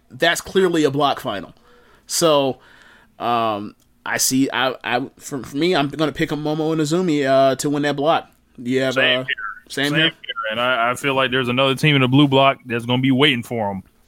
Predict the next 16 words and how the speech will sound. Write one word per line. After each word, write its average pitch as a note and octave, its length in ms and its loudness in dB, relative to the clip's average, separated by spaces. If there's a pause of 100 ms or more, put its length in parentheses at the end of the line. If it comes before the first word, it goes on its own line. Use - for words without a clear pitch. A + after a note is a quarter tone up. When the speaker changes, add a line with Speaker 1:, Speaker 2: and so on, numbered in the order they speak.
(140)
Speaker 1:
Yeah. C#3+ 220 -2 (540)
So, E3 380 2 (1300)
in F#3+ 100 0
the F3 60 0
blue G#3 220 4
block, F#3+ 500 2 (2250)
the - 80 0
team's G#3 500 0 (120)
first G3+ 340 2
team F3 320 2
is D#3 440 0 (120)
Arisa F3 340 2
Hoshiki D#3 440 0
and C#3+ 100 -2
Tam D3+ 220 0
Nakano. F#3 580 0